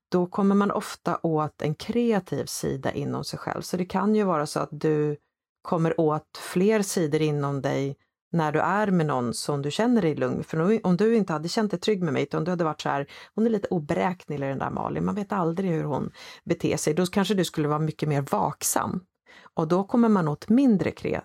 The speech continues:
eller färre kreativa sidor hos sig själv. Så att det finns ju, om du känner dig lugn i mitt sällskap och du är nyfiken på min kompetens, då är det en stor sannolikhet att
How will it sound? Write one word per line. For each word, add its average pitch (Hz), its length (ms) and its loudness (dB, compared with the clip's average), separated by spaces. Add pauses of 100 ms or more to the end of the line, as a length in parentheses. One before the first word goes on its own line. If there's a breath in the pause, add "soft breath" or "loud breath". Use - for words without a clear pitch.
eller 180 120 2
färre 233 420 -2
kreativa - 640 -6 (380)
sidor - 340 -4
hos - 160 -8
sig - 120 -10
själv. - 200 -6
Så 170 140 -2
att - 140 -6 (600 loud breath)
det 180 120 0
finns 233 440 2
ju, - 120 2
om 214 120 4
du 247 100 2
känner 233 220 4
dig 220 80 4
lugn 214 300 4
i 202 40 4
mitt 180 180 0
sällskap 165 600 -2
och 170 60 0
du 165 120 2
är 165 40 2
nyfiken 156 540 0
på 170 100 -6
min 143 180 -2
kompetens, 151 720 -4
då 185 160 0
är 185 160 2
det 180 60 0
en 175 80 0
stor 226 360 2
sannolikhet 156 720 -2
att 151 220 -6